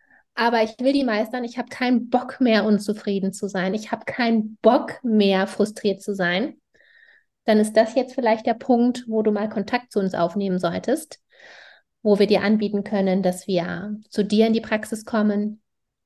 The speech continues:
oder, ähm, dass wir uns, äh, auch an einem anderen Ort treffen oder bei uns und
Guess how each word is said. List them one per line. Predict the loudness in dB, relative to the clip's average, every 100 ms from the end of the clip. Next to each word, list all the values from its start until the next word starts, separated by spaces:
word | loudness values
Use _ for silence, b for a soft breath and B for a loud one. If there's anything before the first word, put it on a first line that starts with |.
| _ _ _
oder, | 0 2 4 2 0 -6 -2
ähm, | 0 0 0 -2 -4 -8 b b b b b b
dass | 0 0 2
wir | 2 4
uns, | 2 -2 -2
äh, | -4 -4 -6 -8
auch | -4 -2
an | 2
einem | 2 0 -4 _ _ _ _ _
anderen | 4 6 6 6
Ort | 4 4
treffen | 2 2 2
oder | 0
bei | 0 2
uns | 4 4 2 _ _ b b b _
und | 0 2 2 0 -6